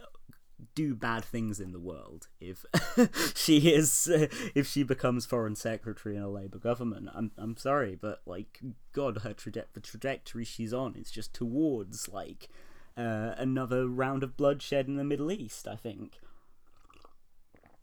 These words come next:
And I, you know, I'm not being alarmist about this because I think it's all there when you look at the last time that the Labour right were on an unstoppable momentum. That's been an annoying thing about the last few years, hasn't it?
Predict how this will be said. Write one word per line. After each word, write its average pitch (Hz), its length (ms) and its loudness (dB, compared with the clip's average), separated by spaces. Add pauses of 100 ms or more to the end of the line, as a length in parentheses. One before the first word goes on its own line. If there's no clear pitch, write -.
(320)
And 151 140 -2
I, 156 180 2
you 175 200 -2
know, 110 180 0
I'm 143 400 0
not 151 320 -2
being 135 220 0
alarmist 131 580 -2
about 90 300 -6
this 101 200 -4
because 123 360 -4
I 139 100 0
think 143 220 -4
it's 120 160 -4
all 139 240 0
there 139 240 0
when 127 160 0
you 131 120 0
look 127 200 -2
at 123 120 -4
the 120 60 -4
last 139 400 -4
time 98 320 -6 (380)
that - 180 -2
the 120 100 0
Labour 110 340 -2
right 101 380 -4 (240)
were 113 140 0
on 110 160 0
an 113 100 0
unstoppable 110 1000 -2
momentum. 139 800 -2 (440)
That's 208 180 0
been 202 180 4
an 135 120 4
annoying 117 480 2
thing 98 240 -4
about 98 240 -6
the 65 80 -6
last - 280 -6
few - 140 -10
years, - 320 -12
hasn't 101 240 -6
it? 76 120 -10